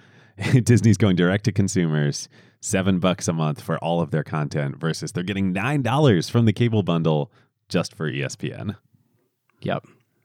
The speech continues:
Speaker 1: Yeah. Wild. Okay. So this deal happens, nineteen billion dollars. Disney acquires the company. And actually a super key part of the deal, like, a,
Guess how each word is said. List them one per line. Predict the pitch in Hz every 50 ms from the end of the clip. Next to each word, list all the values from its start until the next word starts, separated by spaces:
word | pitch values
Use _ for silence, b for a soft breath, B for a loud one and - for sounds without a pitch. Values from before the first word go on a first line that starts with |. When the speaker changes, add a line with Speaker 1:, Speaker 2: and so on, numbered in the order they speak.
| - - -
Speaker 1:
Yeah. | - - - - - - _ -
Wild. | - - 82 - - - _ _ B B B B -
Okay. | 139 - 131 - _ B B B B B B
So | - - - 120 113 107 104 101 101 98 98 90 85 B B B B B B B -
this | 101 107 120 -
deal | - 131 135 135 143 147 143 143 135 - -
happens, | - 78 - - 80 101 117 - - - _ -
nineteen | - 95 101 - - 123 110
billion | 104 101 101 101
dollars. | 85 64 62 65 73 - -
Disney | - - 92 85 101 92
acquires | 87 - 90 82 78 78 80 85 85 85 - - - - _ _ -
the | 110
company. | 98 - 78 - - - - - - - b b b b b b b b _ -
And | 101 104 101 -
actually | - 107 113 - - 113 - -
a | 107
super | - - - - 117 120 117 - 131 113
key | - - - 113 101
part | - - 101 98 92
of | 87
the | 90 82
deal, | 113 143 160 110 82 80 80 87
like, | 95 90 87 -
a, | - - 90 87 85 85 80 -